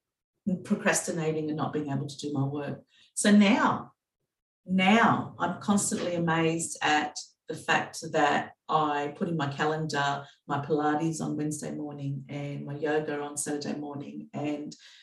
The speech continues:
my walks twice a week, and I'll come back to my training with Helen too because I need it.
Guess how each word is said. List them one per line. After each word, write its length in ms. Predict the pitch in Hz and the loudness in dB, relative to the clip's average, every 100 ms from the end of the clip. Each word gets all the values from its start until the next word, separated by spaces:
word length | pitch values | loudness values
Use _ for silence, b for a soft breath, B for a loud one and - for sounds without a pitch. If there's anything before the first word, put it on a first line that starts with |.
| B - | B -2
my 160 | 156 | 2
walks 420 | 156 156 165 - | 4 6 4 2
twice 380 | - 160 160 - | -4 -2 -2 0
a 100 | 156 | -2
week, 420 | 151 151 - - - | 0 0 0 -8 -12
and 180 | 151 139 | -8 -6
I'll 100 | 135 | -6
come 240 | 151 147 | -6 -8
back 280 | 139 135 - | -6 -6 -10
to 60 | - 139 | -18 -8
my 140 | 135 | -6
training 400 | - 135 135 135 | -6 -2 0 0
with 160 | 135 135 | -2 -4
Helen 360 | 131 135 135 | -4 -4 -4
too 260 | - 139 135 | -8 -10 -10
because 240 | - - - | -10 -16 -12
I 60 | 71 | -8
need 180 | 69 73 | -8 -8
it. 180 | - | -12